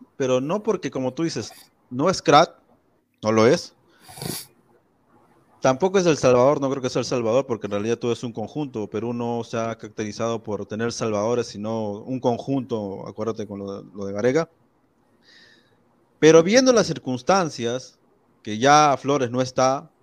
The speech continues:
de titular, no puede estar de titular, no aguanta el, el ritmo, no, no dri-, no driblea, no hace la función de extremo, no ca-, no, no se puede llevar en, en su marcador, no puede tirar un buen centro, no puede tirar al arco siquiera. Lastimosamente es Reina y ahí,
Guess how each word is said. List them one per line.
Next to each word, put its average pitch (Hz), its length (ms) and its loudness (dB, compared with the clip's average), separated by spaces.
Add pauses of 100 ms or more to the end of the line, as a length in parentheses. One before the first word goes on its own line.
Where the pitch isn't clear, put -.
(120)
de 101 140 -12
titular, 110 460 -2
no 123 180 -4
puede 143 180 0
estar 117 200 -2
de 110 60 -4
titular, 107 400 -6
no 117 120 -4
aguanta 131 400 0
el, 101 60 -8 (100)
el 110 100 -10
ritmo, 127 380 -6
no, 139 380 -4
no 143 200 0
dri-, 139 180 -2
no 143 300 -2
driblea, 156 680 0 (340)
no 156 160 -2
hace 214 140 -2
la 165 100 0
función 139 280 -8
de 147 60 -6
extremo, 123 540 -2
no 123 200 -6
ca-, 151 200 0
no, 139 540 -8
no 120 180 -8
se 160 120 -4
puede 160 220 0
llevar 143 180 0
en, 151 180 -8
en 117 80 -6
su - 100 -14
marcador, 113 400 -4
no 131 140 -6
puede 147 140 -4
tirar 131 160 -4
un 131 60 -8
buen 123 140 -6
centro, 123 240 -8
no 123 140 -6
puede 143 160 -4
tirar 135 220 0
al 120 120 0
arco 127 240 -2
siquiera. - 360 -10 (840)
Lastimosamente 120 720 -8
es 117 140 -10
Reina 143 500 2
y 104 280 -4
ahí, 107 460 -4